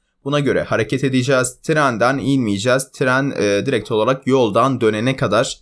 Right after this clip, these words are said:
bunu takip etmeye devam edeceğiz. Ardından direkt olarak Bitcoin'de arkadaşlar, e, burada gökkuşağı grafiğine baktığımız zaman da yine mavi aralıkların aslında Bitcoin'de rally başlangıcı olduğunu görebiliyoruz. Yani genelde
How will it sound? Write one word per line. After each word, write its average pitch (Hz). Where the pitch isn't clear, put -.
bunu 131
takip 117
etmeye 117
devam 104
edeceğiz. 92
Ardından 165
direkt 143
olarak 156
Bitcoin'de 131
arkadaşlar, 110
e, 113
burada 139
gökkuşağı 127
grafiğine 123
baktığımız 127
zaman 101
da 151
yine 143
mavi 110
aralıkların 104
aslında 110
Bitcoin'de 113
rally 120
başlangıcı 104
olduğunu 120
görebiliyoruz. 98
Yani 127
genelde 127